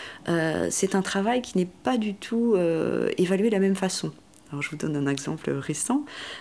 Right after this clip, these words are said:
Euh, j'ai fait un des articles de l'histoire mondiale de la France. J'en ai fait un. Euh, ça m'a pas demandé énormément de temps, temps de travail, hein. C'était un article sur la mort de Clovis. Euh, j'ai, j'étais contente de le faire et c'est, à la fin, c'est un...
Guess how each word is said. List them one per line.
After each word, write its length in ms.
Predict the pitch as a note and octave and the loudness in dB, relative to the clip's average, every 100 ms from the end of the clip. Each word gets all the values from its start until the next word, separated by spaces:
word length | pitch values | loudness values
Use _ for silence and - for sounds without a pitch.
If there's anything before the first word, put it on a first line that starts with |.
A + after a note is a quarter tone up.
| - E3 | -4 0
Euh, 800 | D3+ C#3+ C#3+ C#3+ - D#3+ - - - | 0 2 0 0 0 0 0 0 0
j'ai 160 | D#3 F3+ | 2 2
fait 160 | - - | 2 4
un 80 | B3+ | 4
des 200 | A3+ G3 | 4 2
articles 300 | - B3+ G3 | 0 0 2
de 60 | |
l'histoire 280 | D#3+ - F3+ | 2 2 0
mondiale 260 | D#3+ F3+ G3 | 2 2 2
de 60 | |
la 120 | E3+ | 0
France. 440 | D3+ - D3 - - - - | -2 -6 -6 -8 -16 -18 -6
J'en 140 | C3+ | -4
ai 40 | C3+ | -4
fait 160 | - - | -4 -2
un. 120 | B3+ - - - - - - - | -4 -4 -16 -16 -14 -16 -16 -8
Euh, 40 | B2 B2+ | -6 -2
ça 140 | - | -2
m'a 120 | C3 | -2
pas 140 | B2 C#3 | -4 -6
demandé 340 | C3 A2+ B2+ | -4 -4 -2
énormément 360 | C3+ A#2 - A#2 | -4 -4 -8 -8
de 60 | A#2+ | -8
temps, 220 | - A#2 - | -6 -6 -2
temps 140 | B2 | -2
de 60 | A#2+ | -2
travail, 340 | - C3 A#2 - B2+ | -4 -4 -6 -8 -8
hein. 80 | C3+ | -6
C'était 240 | - B2 | -6 -4
un 80 | A#2+ | -4
article 420 | A#2 - B2+ C3 | -4 -8 -4 -4
sur 160 | - B2 | -2 0
la 80 | |
mort 200 | B2 D3 | 2 2
de 80 | B2+ | -2
Clovis. 560 | A#2 B2 A#2+ A3 A#3 - | -2 -2 2 2 2 0
Euh, 100 | B2+ | -2
j'ai, 220 | B2 A#2+ | -2 0
j'étais 220 | A#2+ B2+ D3 | 0 2 2
contente 360 | E3+ E3+ F3 | 2 4 4
de 60 | D#3 | 4
le 60 | |
faire 240 | D3+ - D#4+ | 2 2 2
et 60 | |
c'est, 240 | F#3+ D3 C#3 | 2 0 0
à 80 | C3+ | 0
la 80 | |
fin, 140 | C3+ E3 | 0 -4
c'est 120 | |
un... 80 | - | -4